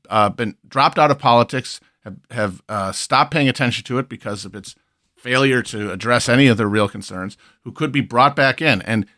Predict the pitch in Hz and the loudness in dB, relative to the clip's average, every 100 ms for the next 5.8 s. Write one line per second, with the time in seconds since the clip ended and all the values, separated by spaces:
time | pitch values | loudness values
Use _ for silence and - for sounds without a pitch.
0 | _ _ _ - 156 - 175 - 180 190 | _ _ _ -6 -4 0 0 2 4 4
1 | 147 - 123 - 113 117 139 123 - 71 | 4 0 -6 -6 -6 -4 -2 -4 -6 -20
2 | 113 - 170 160 123 123 - 151 143 117 | -20 -12 -2 0 0 -4 -2 2 2 2
3 | 117 - 123 107 101 _ _ 127 - 156 | 0 0 2 2 0 _ _ -10 -2 2
4 | 156 147 143 139 139 131 123 113 117 110 | 2 2 0 0 2 2 2 -2 0 2
5 | 117 139 160 160 156 147 147 | 4 6 6 4 4 4 2